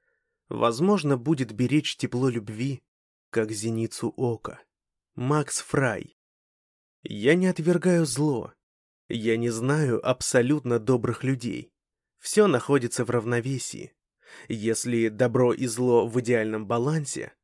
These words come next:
проблем не возникает. Ричард Сайфер. Предисловие. Мы привыкли делить мир на черный и белый,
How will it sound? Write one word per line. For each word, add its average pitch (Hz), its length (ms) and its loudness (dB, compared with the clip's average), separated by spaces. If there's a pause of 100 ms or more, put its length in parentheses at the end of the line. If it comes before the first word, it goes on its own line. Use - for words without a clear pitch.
(280)
проблем 127 680 0
не 127 240 -2
возникает. 123 880 -4 (520)
Ричард 143 760 2
Сайфер. 123 840 -2 (880)
Предисловие. 143 960 0 (560)
Мы 156 300 2
привыкли 135 560 0
делить 123 400 -2
мир 147 280 4
на 120 160 0
черный 135 440 2
и 143 160 -4
белый, 127 580 -2